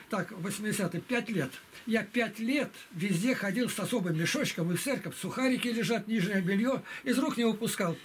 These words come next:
И так, кстати, мешочки меня арестовали. А как они вас? Ну, теряли.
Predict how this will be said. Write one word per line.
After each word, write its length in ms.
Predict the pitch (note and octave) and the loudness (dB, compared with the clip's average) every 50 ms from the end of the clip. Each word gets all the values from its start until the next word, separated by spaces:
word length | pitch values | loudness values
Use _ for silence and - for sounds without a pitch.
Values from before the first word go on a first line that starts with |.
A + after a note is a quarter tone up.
| - - - - | -14 -14 -4 -2
И 80 | C4 | -2
так, 240 | B3+ - - C4 C4 | -2 0 0 -2 -2
кстати, 280 | - - C4+ A#3+ - A3+ | 0 0 -2 0 0 0
мешочки 480 | A3+ A3+ A#3+ F3+ - C#4 - - - | 0 2 2 2 2 0 -2 0 0
меня 260 | A3+ G#3+ A3 A#3 A3+ G#3 | 2 4 4 4 6 4
арестовали. 640 | G3 G3 G3 - - G#3+ G3 F#3+ E3 C#3 C3+ C3 - - - - - - - - - - - - | 2 0 0 0 0 2 2 2 0 0 -4 -8 -10 -14 -20 -20 -20 -20 -20 -20 -18 -18 -12 -6
А 140 | G3+ G3 G3+ - - - | -6 -6 -6 -6 -8 -4
как 240 | - C4+ B3+ - | -2 -2 -2 0
они 140 | G#3+ G3 F#3+ | 0 0 2
вас? 280 | E3 D3+ D3 C3+ - - - - - - - - - - | 2 2 0 -2 -6 -12 -16 -20 -20 -20 -20 -20 -10 -6
Ну, 120 | F3 A3 | -4 -4
теряли. 560 | G#3+ - D#4 D4 C#4 A3 F#3+ F#3+ F#3+ E3 C#3 | -2 0 0 0 2 0 0 0 -4 -6 -6